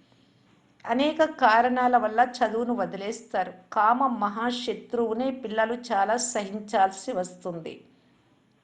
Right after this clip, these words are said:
బాబా మమ్మలను అపవిత్రంగా అవ్వకుండా రక్షించండి అని కల్ప కల్పము అబలలు మాతలైన మీరు పిలుస్తూ ఉంటారు.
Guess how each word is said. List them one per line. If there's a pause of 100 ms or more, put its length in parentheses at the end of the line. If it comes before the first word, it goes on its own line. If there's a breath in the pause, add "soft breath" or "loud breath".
(160)
బాబా
మమ్మలను
అపవిత్రంగా
అవ్వకుండా
రక్షించండి
అని
కల్ప
కల్పము
అబలలు
మాతలైన
మీరు
పిలుస్తూ
ఉంటారు.